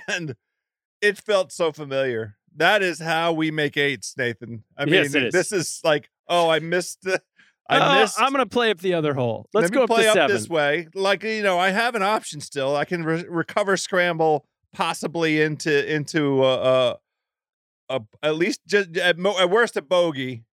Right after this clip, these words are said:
Speaker 1: And then he's just a compound the air.
Speaker 2: Oh.
Speaker 1: Compound, compound, compound the
Speaker 2: The
Speaker 1: air.
Speaker 2: shot tracker on that hole is so fantastic 'cause he's just in the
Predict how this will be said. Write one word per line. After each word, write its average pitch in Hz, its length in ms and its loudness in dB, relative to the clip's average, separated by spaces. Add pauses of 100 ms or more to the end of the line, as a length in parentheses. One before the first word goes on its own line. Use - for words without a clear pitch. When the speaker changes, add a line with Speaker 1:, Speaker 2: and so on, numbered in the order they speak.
(100)
Speaker 1:
And 160 120 -2
then 170 140 2
he's 156 140 -2
just 147 180 -6
a 143 60 -4
compound 151 640 -4
the 120 100 -2
air. 101 440 -2
Speaker 2:
Oh. 208 80 0
Speaker 1:
Compound, 165 580 0
compound, 135 600 -4
compound 117 480 -4
the 104 60 -4
Speaker 2:
The 175 60 2
Speaker 1:
air. 175 60 0
Speaker 2:
shot 233 380 2
tracker 180 560 -2
on 143 220 0
that 139 240 0
hole 120 500 -2
is 135 240 -4
so 160 360 0
fantastic 127 920 -2
'cause 127 140 -6
he's 143 180 -2
just - 440 -2 (220)
in 143 320 0 (320)
the 143 420 -4